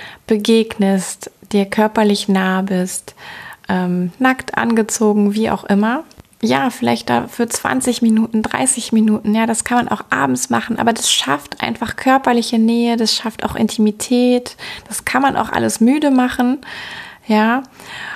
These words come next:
Und vielleicht auch hier wieder die Idee, wenn das abends einfach irgendwie nicht mehr so von der Quality-Time-Aspekt Idee möglich ist. Ähm,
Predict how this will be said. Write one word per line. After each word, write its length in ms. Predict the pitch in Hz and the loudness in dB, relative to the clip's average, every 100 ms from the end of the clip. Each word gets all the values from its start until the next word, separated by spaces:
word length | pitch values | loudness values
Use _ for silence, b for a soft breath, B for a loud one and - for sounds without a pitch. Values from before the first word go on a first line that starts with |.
| B - 269 | B 0 0
Und 180 | 294 285 | 2 -2
vielleicht 400 | - 233 226 - | 0 2 0 -2
auch 140 | - | -6
hier 440 | - 254 277 285 | -4 0 2 2
wieder 240 | 254 233 214 | 2 0 0
die 220 | 208 208 | 0 -2
Idee, 460 | 220 214 240 240 214 | -2 0 0 2 2
wenn 120 | 208 | 2
das 240 | 208 - - | 0 -2 -4
abends 420 | 247 262 240 - | 0 0 0 -2
einfach 540 | 220 220 - 220 - - | -4 -4 -6 -10 -12 -6
irgendwie 380 | 247 269 285 262 | 0 2 4 4
nicht 260 | 254 254 254 | 4 4 2
mehr 140 | 240 | 0
so 280 | 240 226 226 | 0 0 0
von 220 | - 214 | -2 -2
der 320 | 214 208 208 - _ | 0 -2 -4 -8 _
Quality-Time-Aspekt 2500 | - 226 233 294 285 - 202 202 196 196 - - 202 202 202 - - 185 - - 196 196 - - 214 - _ _ | -4 2 4 2 0 0 2 4 4 0 -4 2 4 4 2 0 -4 -4 -6 0 0 0 -8 -10 -10 -16 _ _
Idee 560 | - 190 202 196 185 170 B B B | -2 0 2 4 2 0 B B B
möglich 480 | 202 226 226 226 - | 4 4 4 -2 -2
ist. 340 | 180 175 - B B B B - | -4 -6 -10 B B B B -10
Ähm, 260 | 214 208 - | -6 -4 -4